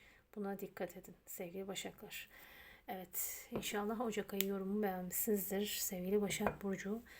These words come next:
beğendiyseniz beğen butonuna basabilirsiniz. Dilerseniz sevdiklerinizle videolarımı paylaşabilirsiniz. Yorum bırakabilirsiniz. Kanalıma abone olabilirsiniz.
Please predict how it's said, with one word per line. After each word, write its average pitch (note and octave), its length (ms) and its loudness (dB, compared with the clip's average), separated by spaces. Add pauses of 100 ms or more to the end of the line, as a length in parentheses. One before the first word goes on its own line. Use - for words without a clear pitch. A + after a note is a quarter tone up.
(260)
beğendiyseniz E3+ 880 -4 (320)
beğen G3+ 300 4
butonuna E3+ 420 -4
basabilirsiniz. G3 840 4 (240)
Dilerseniz G3+ 540 0
sevdiklerinizle G3+ 840 2
videolarımı F#3+ 460 2
paylaşabilirsiniz. G#3 1120 4
Yorum G3+ 340 8
bırakabilirsiniz. G#3 920 4
Kanalıma G3 480 2
abone F3 260 0
olabilirsiniz. F3 1040 2